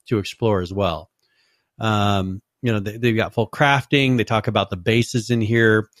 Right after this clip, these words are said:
So they have a robust construction system, uh, that lets you choose from a bunch of different types of walls, you know, everything that we're used to. Uh, they talk about food. They're mainly, they're talking about survival aspects that we know a lot about.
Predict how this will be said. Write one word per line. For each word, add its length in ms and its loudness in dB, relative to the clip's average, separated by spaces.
So 140 -10
they 60 -2
have 120 -2
a 60 -2
robust 460 0
construction 580 -2
system, 640 -2
uh, 240 -6
that 140 -20
lets 180 -12
you 180 -4
choose 60 -2
from 240 -4
a 120 0
bunch 260 0
of 40 -14
different 180 -8
types 200 -6
of 80 -8
walls, 480 2
you 140 -8
know, 120 -10
everything 300 0
that 100 -4
we're 80 -2
used 300 0
to. 280 4
Uh, 480 4
they 120 -6
talk 160 0
about 280 -2
food. 320 6
They're 80 2
mainly, 300 6
they're 100 4
talking 200 0
about 240 0
survival 440 2
aspects 440 -4
that 80 -10
we 100 -8
know 140 -4
a 20 -6
lot 200 -4
about. 320 -2